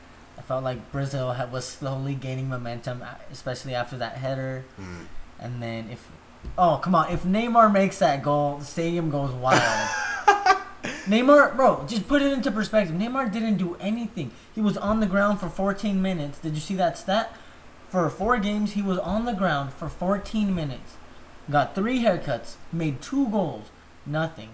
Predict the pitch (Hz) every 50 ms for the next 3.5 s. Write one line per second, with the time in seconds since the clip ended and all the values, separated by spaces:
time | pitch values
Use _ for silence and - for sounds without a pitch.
0 | 123 - - 135 143 156 160 156 - 180 170 151 147 131 - - 143 123 113 -
1 | - 98 92 - - - - - - - - - - - - - 208 226 226 214
2 | - - - - - - - - 151 - - - 202 190 - - - 175 170 165
3 | 165 - 165 160 160 156 156 151 156